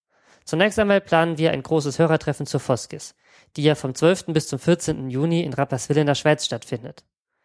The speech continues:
Am Abend des zwölften Juni, das ist der Mittwoch, steht das Foskis Social Event an, das aber in den letzten Jahren von der O-S-M-Community nicht so gut angenommen wurde. Stattdessen wollen wir uns mit unseren Hörern in Nelsons Biergarten treffen.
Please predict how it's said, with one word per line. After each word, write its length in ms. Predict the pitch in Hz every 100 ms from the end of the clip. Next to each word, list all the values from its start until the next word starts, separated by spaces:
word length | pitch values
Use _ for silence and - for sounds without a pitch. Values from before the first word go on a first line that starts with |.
| _ _ _
Am 160 | 139
Abend 260 | 143 151 147
des 120 | 131
zwölften 440 | - 151 185 - 196
Juni, 380 | 196 220 269 262 _ -
das 140 | - 131
ist 180 | 139 -
der 100 | 127
Mittwoch, 540 | 214 - 151 202 - _ - -
steht 240 | - 160
das 140 | 131
Foskis 420 | - 175 - 185 -
Social 300 | 202 196 147
Event 320 | 120 117 120
an, 280 | 123 117 _ _ _ _
das 180 | 139 151
aber 220 | 156 151
in 80 | 139
den 100 | 135
letzten 300 | 143 - 135
Jahren 260 | 131 139 170
von 160 | 165
der 160 | 151 135
O-S-M-Community 960 | 135 131 196 196 147 139 147 - 170 - - _
nicht 200 | 160 156
so 120 | - 143
gut 120 | 170
angenommen 520 | 151 139 117 110 110
wurde. 280 | 110 113 - _ _ _ _ _
Stattdessen 600 | - 143 196 254 247 240 _ _
wollen 180 | 160 170
wir 120 | 165
uns 180 | 170 -
mit 120 | 156
unseren 360 | 156 135 131 127
Hörern 340 | 185 190 190
in 140 | 147
Nelsons 400 | 143 156 - 170
Biergarten 480 | - 185 139 120 135
treffen. 340 | - 131 -